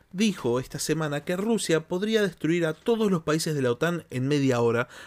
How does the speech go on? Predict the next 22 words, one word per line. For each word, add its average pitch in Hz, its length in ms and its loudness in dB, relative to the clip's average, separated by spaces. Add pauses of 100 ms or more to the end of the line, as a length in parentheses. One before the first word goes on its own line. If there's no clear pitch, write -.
(120)
haciendo 233 340 2
referencia 180 540 0
al 165 80 2
arsenal 147 500 -2
nuclear 139 440 0
ruso. 117 420 -6 (680)
Y 254 80 2
este 254 240 2
es 208 160 0
el 147 140 0
gran 165 260 0
problema, 143 560 2
esta 160 220 -4
es 151 100 -4
la 123 100 0
gran 127 220 0
cuestión, 127 460 -2 (180)
al 139 160 0
margen 180 420 0
de 127 120 -2
la 117 180 -4
tragedia 120 720 0